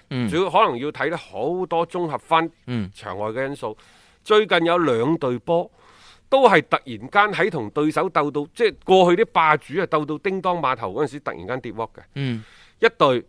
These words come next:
Speaker 2: 就係我哋睇到嘅國際米蘭，佢輸完波之後，即係基本上
Speaker 1: 好被動㗎啦，已經。
Speaker 2: 唔使玩㗎啦。
Speaker 1: 係。
Speaker 2: 仲有另一隊可能大家就冇點留意，格流。
Speaker 1: 哦，
Speaker 2: 格拉斯哥流浪。
Speaker 1: 格拉斯哥流浪，啊。
Speaker 2: 佢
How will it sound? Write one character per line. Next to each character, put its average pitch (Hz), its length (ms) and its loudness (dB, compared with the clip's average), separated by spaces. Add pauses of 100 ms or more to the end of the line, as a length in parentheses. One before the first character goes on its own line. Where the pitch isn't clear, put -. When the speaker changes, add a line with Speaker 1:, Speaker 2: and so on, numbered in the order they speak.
(360)
Speaker 2:
就 127 120 -4
係 123 80 0
我 143 100 0
哋 139 60 0
睇 143 180 -2
到 160 80 -4
嘅 139 80 -2
國 117 140 -6
際 113 120 -8
米 107 120 -8
蘭， 87 160 -8
佢 135 100 -2
輸 220 220 0
完 123 80 0
波 180 180 2
之 170 140 -4
後， 127 180 -2 (960)
即 180 80 -10
係 160 60 -8
基 175 180 -2
本 151 180 -4
上 139 160 0
Speaker 1:
好 175 80 6
被 127 220 2
動 117 180 0
㗎 123 80 -2
啦， 123 140 -2
已 120 80 -6
經。 131 80 -4
Speaker 2:
唔 - 20 -6
使 139 140 2
玩 131 180 0
㗎 139 80 -2
啦。 120 160 -2
Speaker 1:
係。 110 220 -2 (320)
Speaker 2:
仲 165 180 2
有 170 160 4
另 156 180 2
一 180 180 2
隊 127 180 0
可 123 160 0
能 98 220 -4 (140)
大 104 160 -6
家 139 160 -6
就 120 80 -8
冇 98 180 -10
點 110 140 -12
留 117 120 -12 (120)
意， 82 180 -20 (1040)
格 107 140 -4
流。 92 200 -10 (600)
Speaker 1:
哦， 120 340 -6
Speaker 2:
格 - 160 6
拉 175 200 6
斯 180 200 0
哥 170 160 8
流 120 200 4
浪。 - 0 -
Speaker 1:
格 - 0 -
拉 - 0 -
斯 117 280 0
哥 - 0 -
流 - 20 -16
浪， - 20 -
啊。 151 440 -2
Speaker 2:
佢 202 120 4